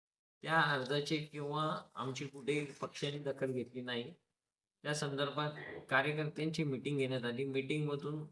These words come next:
सगळ्यांच्या जनमताने असं ठरवण्यात येत आहे की तुम्ही अपक्ष फॉर्म ठेवावा.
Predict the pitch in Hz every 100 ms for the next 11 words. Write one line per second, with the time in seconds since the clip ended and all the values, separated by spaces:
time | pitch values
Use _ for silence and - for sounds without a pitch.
0 | _ _ _ _ _ - 131 139 151 156
1 | 143 135 143 139 139 143 139 143 139 139
2 | 127 131 135 131 131 127 113 - 120 -
3 | _ _ _ _ _ _ _ _ - 139
4 | 147 120 131 - 151 151 131 139 147 143
5 | 113 82